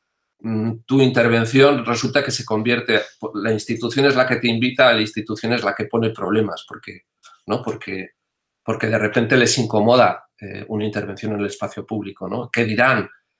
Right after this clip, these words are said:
¿Qué me va a pasar a mí como político, como gestor político, ¿no?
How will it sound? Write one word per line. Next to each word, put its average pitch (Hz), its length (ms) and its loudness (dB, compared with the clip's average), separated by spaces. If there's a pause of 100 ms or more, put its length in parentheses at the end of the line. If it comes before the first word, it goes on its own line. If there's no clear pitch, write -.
¿Qué 110 140 -2
me 113 120 2
va 117 120 6
a - 200 -6
pasar 104 360 2
a 98 80 2
mí 117 140 -2
como 107 240 -4
político, 110 460 -6
como 95 220 -8
gestor 98 340 -10
político, 90 460 -16
¿no? 95 220 -12